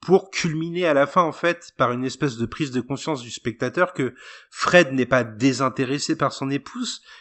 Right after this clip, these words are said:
mais il lui laisse une liberté qui n'est pas forcément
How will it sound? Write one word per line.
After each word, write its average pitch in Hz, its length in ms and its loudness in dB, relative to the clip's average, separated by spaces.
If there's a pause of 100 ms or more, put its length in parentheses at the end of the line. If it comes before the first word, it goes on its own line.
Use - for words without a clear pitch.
(100)
mais 123 140 2
il 151 80 2
lui 139 160 -8
laisse 196 320 0
une 143 120 -2
liberté 156 520 -2
qui - 160 -14
n'est 135 100 -2
pas 208 240 2
forcément 190 840 -4